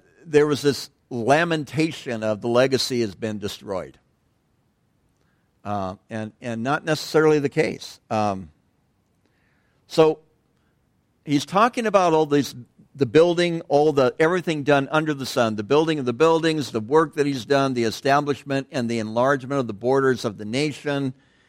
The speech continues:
the infrastructure, which, by the way, he, he had all this stuff built because he essentially ascribed to slave labor. So he violated Torah having it done. Not necessarily the temple, but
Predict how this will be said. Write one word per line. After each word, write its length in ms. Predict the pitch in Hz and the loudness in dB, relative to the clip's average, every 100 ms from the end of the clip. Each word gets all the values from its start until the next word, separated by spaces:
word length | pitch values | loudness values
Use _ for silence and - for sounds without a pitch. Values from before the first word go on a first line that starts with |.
| _ - | _ -6
the 200 | 123 127 - | -4 -4 0
infrastructure, 1000 | 170 165 160 139 160 160 147 156 143 - | 0 0 -6 -6 2 2 2 -4 -4 -6
which, 380 | - 139 147 - _ _ - | -2 0 0 -2 _ _ 0
by 160 | 143 | 2
the 100 | 147 | 4
way, 240 | 143 147 139 | 4 4 2
he, 280 | 135 135 - | 0 -2 -4
he 400 | 123 139 127 120 - | -4 -2 0 -4 -6
had 240 | 135 151 | 0 2
all 120 | 151 | 2
this 140 | 135 120 | 2 -2
stuff 380 | - 127 - | 0 0 0
built 300 | 135 147 131 | 0 0 0
because 500 | 120 - 117 117 98 - _ _ | -6 -6 -2 -2 -4 -14 _ _
he 260 | 123 120 - | -2 -2 -2
essentially 680 | 117 170 160 - 127 120 113 _ - | -6 -4 -4 -4 -2 -2 -4 _ -14
ascribed 580 | - - 131 135 123 | -12 -4 -2 0 -4
to 400 | - 127 110 107 - _ - | -4 -4 -2 -4 -8 _ -14
slave 400 | - 131 127 113 | 0 2 4 2
labor. 420 | 120 120 92 92 _ _ _ _ _ _ - | 0 0 -4 -10 _ _ _ _ _ _ -6
So 120 | 104 | -4
he 100 | 120 | -4
violated 600 | 117 - 127 131 117 95 | -2 2 4 4 2 -2
Torah 360 | - 131 117 98 | -6 -2 -2 0
having 320 | 117 107 98 | -2 -4 -6
it 160 | 80 | -10
done. 340 | 117 107 82 92 _ _ _ _ _ | -6 -6 -6 -14 _ _ _ _ _
Not 160 | - 151 | 0 2
necessarily 500 | 156 143 - 151 127 | 4 2 4 4 4
the 100 | 104 | 0
temple, 440 | - 151 131 107 | -4 -4 -4 -4
but 240 | 95 107 | -2 -4